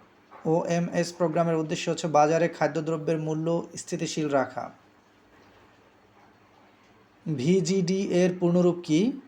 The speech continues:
ভালনারেবল গ্রুপ ডেভেলপমেন্ট। ভিজিএফ এর পূর্ণরূপ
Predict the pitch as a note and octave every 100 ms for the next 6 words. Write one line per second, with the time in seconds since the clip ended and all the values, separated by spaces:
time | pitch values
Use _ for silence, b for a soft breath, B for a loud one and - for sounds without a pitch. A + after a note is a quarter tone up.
0 | - - _ _ _ F#3 C#3+ C#3+ F3+ F#3+
1 | F#3+ F#3+ F#3+ G3 F3+ E3 F3+ F3+ - C#3+
2 | D#3+ D#3 D#3+ D3 A#2+ A2 - _ _ _
3 | _ _ _ _ _ _ _ _ _ _
4 | _ _ _ _ _ _ _ D#3+ C3 D3
5 | F3+ F#3+ G#3 - F3+ F#3 F#3 - F#3 F3+
6 | F3+ F3 F3